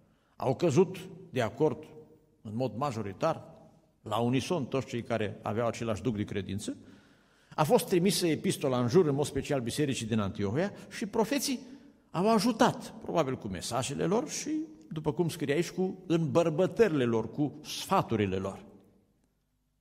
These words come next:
Căci cei care au darul prorociei sunt buni la timpul de sfătuire, de îndemnare, de rugăciune. Erau mulți proroci oricum în vremea aceea.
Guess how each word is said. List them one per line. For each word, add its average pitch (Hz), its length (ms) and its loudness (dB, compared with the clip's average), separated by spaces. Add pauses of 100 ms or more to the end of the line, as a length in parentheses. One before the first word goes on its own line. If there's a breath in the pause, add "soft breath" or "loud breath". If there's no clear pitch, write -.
(300)
Căci 120 180 0
cei 156 160 2
care 139 220 2
au 139 140 2
darul 151 280 6
prorociei 127 760 0 (140 loud breath)
sunt 185 260 -4
buni 170 260 2
la 160 360 0 (400 loud breath)
timpul 170 320 6
de 156 100 0
sfătuire, 147 600 4
de 123 320 0
îndemnare, 135 840 2
de 113 220 -2 (180)
rugăciune. 143 600 2 (2750)
Erau 285 240 8
mulți 277 280 4
proroci 143 280 6
oricum 131 280 4
în 120 100 6
vremea 120 260 6
aceea. 113 400 0